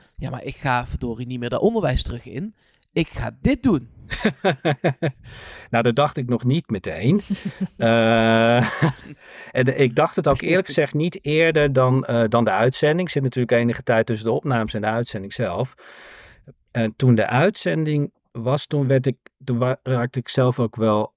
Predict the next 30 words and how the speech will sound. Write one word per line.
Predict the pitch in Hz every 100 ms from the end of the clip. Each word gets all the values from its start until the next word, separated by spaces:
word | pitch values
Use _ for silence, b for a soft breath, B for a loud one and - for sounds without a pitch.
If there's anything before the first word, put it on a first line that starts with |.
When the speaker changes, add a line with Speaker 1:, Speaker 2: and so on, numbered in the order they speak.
| -
Speaker 2:
ehm, | 110 107 107 107 104 104 113
overdonderd | 120 113 123 110 123 135 120
door | 107
de | 107
reacties | 104 101 110 - 95
die | 92
ik | 90
ontving. | - 82 - 85 82 - _ b b b
Hè, | -
dat | 120
heeft | 117 120 123
me | 113
echt | 127
letterlijk | 123 135 127 123
een | - -
paar | 131 131
weken | 127 117 117 117
gekost | 113 - 123 117
om | 110 104
gewoon | 110 107 _ -
alle | 160 165 127 113
e-mails | 151 139 117 104 -
te, | 113 - _ _ 160
überhaupt | 143 120 107 131 123 -
te | -
kunnen | 120 107
beantwoorden | 110 117 117 98 98 92 92
van, | 110 95 95 -
van | 101 95
mensen. | 92 104 - 180